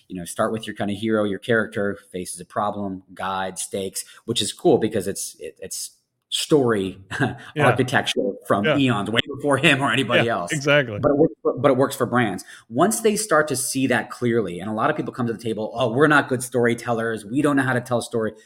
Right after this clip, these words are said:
Speaker 1: Yes, you do.
Speaker 2: Yeah.
Speaker 1: It's in your D N A.
Speaker 2: Yeah.
Speaker 1: Since before you were born and everything you've ever watched and listened to up until this point, you just need a clear framework. And once we can
Speaker 2: Right.
Speaker 1: provide that for them, it becomes much more of kind of connecting the dots or that constellation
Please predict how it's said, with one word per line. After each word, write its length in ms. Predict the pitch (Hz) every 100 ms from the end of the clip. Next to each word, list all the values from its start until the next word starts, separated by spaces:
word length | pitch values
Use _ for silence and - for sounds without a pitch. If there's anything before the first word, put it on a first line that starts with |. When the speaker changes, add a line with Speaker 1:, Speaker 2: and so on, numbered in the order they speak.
| _
Speaker 1:
Yes, 240 | 143 208 -
you 80 | 156
do. 240 | 202 - - _ _ _
Speaker 2:
Yeah. 100 | 98 135
Speaker 1:
It's 120 | 131
in 120 | 180
your 100 | 180
D 180 | 123 143
N 120 | 127
A. 280 | 151 - - _
Speaker 2:
Yeah. 160 | 117 101 - -
Speaker 1:
Since 200 | 143 127
before 320 | 123 135 165
you 100 | 175
were 40 | 185
born 320 | 147 165 160
and 80 | 131
everything 320 | 151 160 151
you've 100 | 135
ever 160 | 143
watched 460 | 131 135 139 - -
and 100 | 120
listened 300 | 139 139 127
to 220 | - 110
up 120 | 107
until 160 | 117 113
this 140 | 104
point, 480 | - 170 160 107 104 - - 143
you 100 | 170
just 180 | 175 151
need 100 | 131
a 40 |
clear 260 | 131 135 113
framework. 480 | - 104 98 64 -
And 80 | 113
once 160 | 147 180
we 80 |
can 100 | 196
Speaker 2:
Right. 40 | 131
Speaker 1:
provide 400 | 113 101 101 123
that 160 | 139 -
for 80 |
them, 240 | 160 185 202 - - -
it 100 | 120
becomes 420 | 131 143 123 107
much 540 | 120 131 156 170 -
more 200 | 139 131
of 100 | 123
kind 160 | - 127
of 120 | 117
connecting 560 | - 120 123 - 127 110
the 80 | 101
dots 440 | 104 98 - -
or 60 | 104
that 180 | 95 -
constellation 1000 | 120 110 104 110 98 98 104 98 85